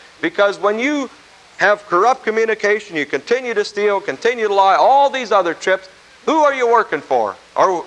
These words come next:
whose league, whose suggestions are you giving into? Satan's.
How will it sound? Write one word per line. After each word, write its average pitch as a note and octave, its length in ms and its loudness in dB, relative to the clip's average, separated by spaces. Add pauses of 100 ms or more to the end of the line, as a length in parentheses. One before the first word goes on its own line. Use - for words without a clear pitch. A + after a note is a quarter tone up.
whose A#3 260 -6
league, G#3+ 340 -2
whose A3+ 260 -6
suggestions G#3+ 720 -2
are E3+ 120 2
you F3+ 140 -4
giving G#3+ 320 -2
into? E3 440 -6 (240)
Satan's. G3 580 -4